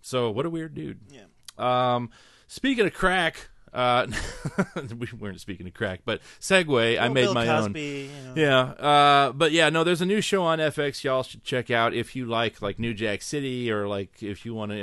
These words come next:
Speaker 1: if you're interested about how crack became as big as what it is. Uh, in the early eighties, there was what's known as the crack boom. Uh, it happened in, I believe, L A first,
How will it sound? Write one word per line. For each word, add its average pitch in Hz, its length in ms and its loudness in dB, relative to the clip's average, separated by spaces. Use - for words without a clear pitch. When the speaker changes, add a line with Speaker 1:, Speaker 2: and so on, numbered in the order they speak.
Speaker 1:
if 101 160 -8
you're 101 120 -6
interested 107 480 -8
about 98 320 -6
how 110 480 -6
crack 123 360 -6
became 110 520 -8
as 120 160 -4
big 143 260 -8
as 117 140 -6
what 120 160 -2
it 107 120 -2
is. 104 500 -2
Uh, 95 480 -4
in 104 140 -6
the 104 120 -10
early 110 340 -4
eighties, 107 360 -2
there 101 120 -4
was 95 200 -8
what's 101 260 -8
known 104 180 -4
as 90 120 -6
the 98 100 -8
crack - 340 -6
boom. 101 540 -6
Uh, 98 180 -6
it - 40 -14
happened 104 480 -4
in, 101 360 -8
I 120 100 -2
believe, 170 380 -4
L 170 240 -2
A 170 120 0
first, - 720 -4